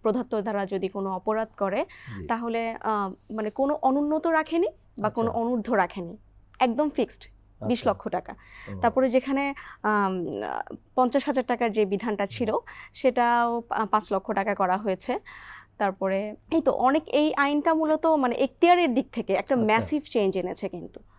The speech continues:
Speaker 2: এই আইনে, এ, দুই হাজার পঁচিশ সালে যে অধ্যাদেশটা হয়েছে আর কি, সেটাতে মারুফ ভাই যদি একটু বলেন যে শিশুদের জন্য আলাদা কোনো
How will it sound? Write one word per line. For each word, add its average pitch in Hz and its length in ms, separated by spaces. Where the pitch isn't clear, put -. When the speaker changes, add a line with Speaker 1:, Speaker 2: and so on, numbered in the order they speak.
Speaker 2:
এই 156 100
আইনে, 160 260
এ, 156 440
দুই 123 180
হাজার 139 300
পঁচিশ 135 400
সালে 151 160
যে 143 100
অধ্যাদেশটা 139 580
হয়েছে 123 260
আর 95 60
কি, 82 220
সেটাতে 147 320
মারুফ 131 240
ভাই 143 120
যদি 139 200
একটু 135 180
বলেন 117 240
যে 117 80
শিশুদের 175 540
জন্য 165 220
আলাদা 131 300
কোনো 131 320